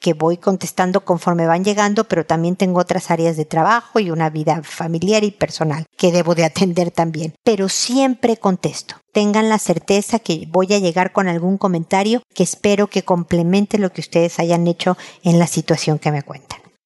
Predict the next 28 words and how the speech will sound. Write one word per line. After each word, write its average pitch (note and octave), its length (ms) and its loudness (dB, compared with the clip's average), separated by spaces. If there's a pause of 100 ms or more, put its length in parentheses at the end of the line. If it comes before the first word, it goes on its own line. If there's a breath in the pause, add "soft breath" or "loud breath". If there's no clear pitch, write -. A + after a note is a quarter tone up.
(160)
Así C#4+ 320 0
que E4+ 380 2 (160)
empiezo B3 600 0
hoy A3+ 200 2
con B3 300 0
Kimberly, F#3+ 580 0 (100)
que G#3 120 2
me G3 140 4
dice, F#3+ 320 0
"Buenos A#3+ 380 2
días, - 380 -6
¿cómo C4 220 0
está? A3+ 340 0 (280)
Dios G#3+ 240 0
quiera A#3+ 280 2
que A3+ 120 -2
muy F#3 180 2
bien. D3 320 -4 (120)
Yo B3+ 200 0
con C#4 200 2
muchos G#3+ 300 0
problemas, D#3+ 640 -2
el F3+ 140 0
cual A3+ 260 0
no A3 120 4
sé G#3 320 -2
cómo F#3+ 280 0
ayudar, E3+ 520 -2